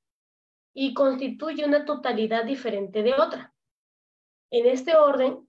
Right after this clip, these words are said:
de ideas, en el sistema ambiental, no solo se debe reconocer, pues, componentes físicos,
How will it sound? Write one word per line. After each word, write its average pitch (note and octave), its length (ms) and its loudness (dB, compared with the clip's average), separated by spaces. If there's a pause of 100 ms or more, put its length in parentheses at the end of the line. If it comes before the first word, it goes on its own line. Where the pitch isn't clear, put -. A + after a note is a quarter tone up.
(120)
de A3+ 100 -2
ideas, A3+ 680 2
en A#3+ 160 -6
el A3+ 120 -2
sistema A3+ 420 -8
ambiental, B3 640 -2
no C4+ 200 -4
solo C#4+ 300 2
se B3+ 160 -6
debe A3+ 380 -2 (360)
reconocer, B3 840 -2
pues, A3+ 500 -4
componentes A3 600 -4
físicos, - 720 -2